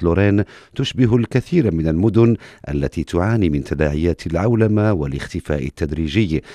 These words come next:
للصناعات الثقيلة، ما جعلها مثل مدينة أشباح تطوف حول المصانع المهجورة وتعاني من الملل وقتامة الآفاق. ويحلم كل هؤلاء المراهقين بمغادرة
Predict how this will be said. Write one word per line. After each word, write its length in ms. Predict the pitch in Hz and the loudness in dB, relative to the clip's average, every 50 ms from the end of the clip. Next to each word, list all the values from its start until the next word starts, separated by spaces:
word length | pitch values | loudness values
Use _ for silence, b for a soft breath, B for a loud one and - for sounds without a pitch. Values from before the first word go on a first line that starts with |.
| B B B | B B B
للصناعات 720 | 62 71 69 - - - 80 76 73 73 76 78 - - | -6 -6 -6 -6 -4 -4 -2 -2 0 0 0 -2 -2 -4
الثقيلة، 640 | - - - 90 - - 110 98 73 73 71 65 62 B B B B B | -10 -6 -4 -4 -2 0 -2 0 0 0 -2 -4 -6 B B B B B
ما 180 | - 82 69 67 | -4 -4 -4 -2
جعلها 540 | 64 82 80 78 82 85 80 73 78 78 | -2 -2 -2 0 0 0 0 2 0 0
مثل 380 | 76 85 95 - - - 80 73 | 2 2 0 0 -2 -4 -4 -2
مدينة 400 | 73 73 71 67 92 95 80 71 - - | -2 -2 0 2 2 2 2 0 -2 -6
أشباح 560 | 55 - - 76 80 98 101 101 98 - - B B B B B | -10 -10 -8 -2 2 4 4 4 2 2 -4 B B B B B
تطوف 400 | 113 104 - 139 131 - - 92 | -4 -2 2 2 0 0 0 -4
حول 320 | 78 - - 80 80 76 | -4 0 0 -2 0 0
المصانع 560 | 76 73 71 71 67 - 92 82 78 76 65 69 | -2 -2 -2 -4 -4 -4 -4 -2 -2 -2 -4 -4
المهجورة 580 | 73 76 82 90 78 78 87 107 107 104 104 | -4 -2 -2 -2 -2 -2 -2 0 0 2 2
وتعاني 560 | 104 113 127 - - 113 101 98 95 80 80 | 2 0 0 -2 -2 -2 0 0 0 0 0
من 160 | 76 73 73 76 | 0 0 0 -2
الملل 560 | 71 71 73 85 98 101 98 92 98 104 90 B B B B B | -2 -2 0 0 2 2 4 4 2 0 0 B B B B B
وقتامة 680 | - 104 87 - 80 76 - - 78 71 69 69 65 - - | -4 -4 -4 -2 -4 -6 -4 -2 -4 -4 -2 -6 -8 -8 -8
الآفاق. 720 | 71 - - 82 87 - - 76 65 62 - - - - - _ _ B B B B B B B B | -8 -4 -4 -4 -2 -2 -2 -4 -4 -6 -10 -14 -16 -16 -18 _ _ B B B B B B B B
ويحلم 520 | - 135 156 175 143 - 113 123 120 120 | 0 2 2 2 2 4 2 4 4 4
كل 220 | - - 143 123 95 | 2 2 0 0 0
هؤلاء 540 | 80 71 78 73 - 73 76 76 73 - 73 | 0 0 -2 -2 -2 -4 -4 -4 -4 -4 -4
المراهقين 680 | 71 71 76 76 76 73 85 92 - - 117 120 113 90 | -4 -4 -4 -2 -2 -2 -2 -2 0 0 2 2 2 0
بمغادرة 640 | 76 82 78 78 69 71 78 76 71 78 78 78 | 0 0 0 -2 -2 -2 -2 -2 -2 -2 -2 -4